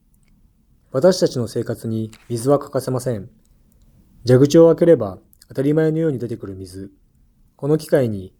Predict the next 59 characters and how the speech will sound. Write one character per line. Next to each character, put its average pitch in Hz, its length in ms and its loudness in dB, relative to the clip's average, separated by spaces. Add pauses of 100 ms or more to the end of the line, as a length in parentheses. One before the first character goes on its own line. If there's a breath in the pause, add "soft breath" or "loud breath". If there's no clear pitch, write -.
(140)
水 120 200 -4
に 147 120 0
つ 160 120 -2
い 143 80 -2
て 95 200 -12
改 139 300 -2
め 156 80 4
て 139 80 -2
考 143 240 0
え 147 60 2
て - 80 -8
み 104 100 -8
ま 98 100 -10
し - 120 -16
ょ 98 300 -14
う。 - 1400 -20
定 165 160 2
期 160 80 -14
的 160 200 -2
に 147 240 -4 (100)
漏 143 140 2
水 151 200 -4
点 147 200 -4
検 98 260 -14
を。 92 160 -18 (1000)
敷 - 240 -10
地 185 120 -2
内 139 200 2
や 95 240 -12 (180)
宅 127 220 -4
内 151 180 2
に 120 100 -4
あ 110 40 -6
る 98 80 -10
水 127 180 -8
道 127 160 -2
管 123 180 -8
か 123 120 -6
ら 117 220 -8 (240)
漏 139 140 -2
水 143 220 -6
し - 80 -12
て 143 100 0
い 135 60 -4
た 143 80 -4
ら 120 80 -6
大 107 200 -10
変 104 180 -14
で 104 120 -10
す。 - 260 -20 (1600 soft breath)
水 170 220 2
道 180 160 8
メ 180 120 6
ー 165 40 4
タ 127 120 0
ー - 40 2
を 107 60 -4
見 107 120 -8
て 95 280 -16